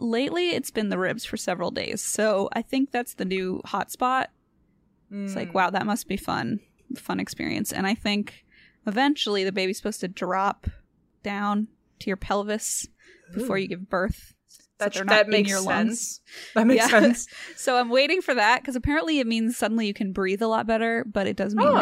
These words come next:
Speaker 1: now they're on your bladder, so you have to pee a lot more, which I can't fathom since I already pee every five minutes. But
Speaker 2: Oh my gosh.
Speaker 1: fun fact. Anyway, this is so boring. I'm sorry. But yeah, it
Speaker 2: No.
Speaker 1: just doesn't feel great. And, uh, otherwise, you know, uh,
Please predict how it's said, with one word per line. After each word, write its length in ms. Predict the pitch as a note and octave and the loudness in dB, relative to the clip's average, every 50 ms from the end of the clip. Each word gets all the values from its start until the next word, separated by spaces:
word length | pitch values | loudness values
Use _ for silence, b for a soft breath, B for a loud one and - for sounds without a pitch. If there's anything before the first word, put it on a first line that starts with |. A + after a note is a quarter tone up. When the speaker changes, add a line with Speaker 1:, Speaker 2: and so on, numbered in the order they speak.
| F3 F#3 | 4 2
Speaker 1:
now 80 | F#3 F#3 | 0 0
they're 120 | - F#3 | 0 -2
on 120 | F3+ F3+ F3+ | -2 -2 -2
your 100 | F3+ - | -4 -2
bladder, 320 | - F#3 - - - - | -2 -2 -2 -2 -4 -4
so 160 | G#3 - - | -4 -4 -4
you 60 | G3 | -4
have 80 | - - | -4 -6
to 100 | - A3 | -6 -8
pee 380 | - - - - - - - _ _ _ _ _ _ _ _ - | -8 -8 -6 -6 -6 -8 -10 _ _ _ _ _ _ _ _ -6
a 80 | G3+ | -4
lot 160 | - - D#2 | -4 -4 -4
more, 180 | D2+ - - - | -4 -4 -4 -4
which 160 | - - - | -4 -2 -2
I 60 | A3 | -4
can't 240 | A3+ - - - - | -2 -2 -4 -6 -4
fathom 340 | - G#3 F3+ - - - - | -4 -4 -4 -4 -4 -6 -8
since 240 | G3+ - F#3+ F#3+ - | -8 -6 -6 -6 -4
I 80 | E3+ | -4
already 400 | - - - F#3 F3+ - D#2+ - | -2 -2 -4 -4 -2 -4 -4 -6
pee 260 | - - - - - - | -6 -8 -8 -8 -6 -6
every 220 | - - - - | -6 -6 -8 -8
five 240 | - - C2+ - - | -6 -6 -8 -8 -8
minutes. 300 | - - - G#3 - - | -10 -10 -10 -10 -10 -8
But 240 | - - - - b b b b b b b b b b b _ _ | -8 -8 -8 -8 b b b b b b b b b b b _ _
Speaker 2:
Oh 160 | - F#3 F#3 E3+ | -12 -12 -10 -10
my 140 | - A#2+ | -10 -10
gosh. 360 | B2+ C#3 C3+ A2+ G#2+ - - - | -8 -6 -6 -6 -8 -10 -14 -16
Speaker 1:
fun 280 | - - E4+ D#4 C4 - | -6 -2 0 0 2 2
fact. 260 | G#3 F3+ E3+ - - | 2 0 0 2 2
Anyway, 380 | - D4+ C4 G#3+ G#3 G3+ G#3 | 2 2 4 4 2 2 2
this 180 | A3 B3+ D#4 - | 2 0 -2 -2
is 80 | C#4+ - | -4 -2
so 160 | - B3 A3 | -2 -2 0
boring. 300 | G#3 G#3 G3+ G3+ G3+ G3 | 0 0 0 0 0 0
I'm 100 | G3+ - | -2 -2
sorry. 300 | - G3+ G3 G3 F#3+ - B B B B B B B B | 0 0 0 0 0 -2 B B B B B B B B
But 140 | - C4 A#3+ | -2 0 2
yeah, 240 | A#3 A3 F#3+ F3+ F#3+ | 2 2 2 2 2
it 120 | A#3 D4 | 0 -2
Speaker 2:
No. 80 | A#3+ C#4 | -2 -2
Speaker 1:
just 160 | D#4+ D#4 - | -4 -2 -2
doesn't 200 | E4 E4+ D#4 D#4 | 0 0 0 0
feel 220 | C#4+ - A#3 A3 G3+ | 0 0 0 -2 0
great. 420 | - A3 G#3+ G#3 G#3 G#3 G#3 - - | 0 0 0 2 2 0 0 -2 -2
And, 440 | G#3 G#3+ G#3 G#3 G3+ G#3 G#3 G3+ | -2 -2 0 0 0 0 0 0
uh, 200 | G#3 G#3 G#3 G3+ - | 0 0 0 0 0
otherwise, 560 | - A#3 A#3+ A#3+ A#3 A3+ A3+ A3+ A3+ A3+ A3+ | 0 0 0 0 0 0 0 0 -2 -2 -2
you 100 | B3 C4 | 0 0
know, 320 | C4 A#3+ A3+ A#3 A#3+ C4 C4 C4 B B B - | 0 0 0 0 0 0 -2 -2 B B B -4
uh, 540 | A#3 A#3 A#3 A#3 A#3 A#3 A#3 A#3 A#3 A#3 | -2 -2 -2 -2 -2 -2 -2 -2 -2 -2